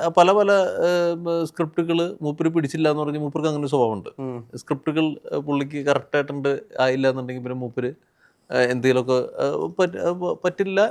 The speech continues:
Speaker 1: എന്നുള്ള വളരെ സൗമ്യമായിട്ട് പറയും. നമ്മളെ
Speaker 2: ഉം.
Speaker 1: പോലെയല്ല, വളരെ സൗമ്യമായിട്ട് പറയും. അപ്പൊ അത് കഴിഞ്ഞ് ഇതേ ആള് തന്നെയാണ് മമ്മൂക്ക എന്നുള്ള മനുഷ്യൻ തന്നെയാണ് നമുക്ക് വീണ്ടും ഇയാൾ ഇൻഡിപെൻഡന്റ് ഡയറക്ടറാണ്. അപ്പൊ രണ്ടായിരത്തി പത്തില് Zoho വിട്ട ആള്, ഏഹ്, ഛായാഗ്രഹകനാകുമ്പോഴേക്കും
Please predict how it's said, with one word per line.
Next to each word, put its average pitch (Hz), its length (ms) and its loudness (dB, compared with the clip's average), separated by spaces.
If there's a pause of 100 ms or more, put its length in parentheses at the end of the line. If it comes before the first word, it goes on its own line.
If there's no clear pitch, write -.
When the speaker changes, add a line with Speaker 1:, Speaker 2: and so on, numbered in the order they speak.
Speaker 1:
എന്നുള്ള 185 220 -2
വളരെ 185 300 4
സൗമ്യമായിട്ട് 175 420 4
പറയും. 110 200 0
നമ്മളെ 127 200 0
Speaker 2:
ഉം. 151 60 -4
Speaker 1:
പോലെയല്ല, 151 300 0
വളരെ 165 160 -2
സൗമ്യമായിട്ട് 156 460 0
പറയും. - 240 -6 (760)
അപ്പൊ 147 180 4
അത് 175 220 2
കഴിഞ്ഞ് 208 320 6 (760)
ഇതേ 180 280 8
ആള് 214 260 8
തന്നെയാണ് 190 420 0
മമ്മൂക്ക 156 360 -6
എന്നുള്ള 175 300 -4 (260)
മനുഷ്യൻ 151 360 -6
തന്നെയാണ് 151 340 -6 (160)
നമുക്ക് 131 280 -10
വീണ്ടും 135 340 -6 (300)
ഇയാൾ 127 200 -2
ഇൻഡിപെൻഡന്റ് 120 500 -8 (240)
ഡയറക്ടറാണ്. 107 480 -4
അപ്പൊ 101 200 -6 (960)
രണ്ടായിരത്തി 127 440 0
പത്തില് 156 380 -4 (100)
Zoho 131 360 4
വിട്ട 147 220 -6
ആള്, 143 260 2 (800)
ഏഹ്, 117 160 -8 (120)
ഛായാഗ്രഹകനാകുമ്പോഴേക്കും 143 920 2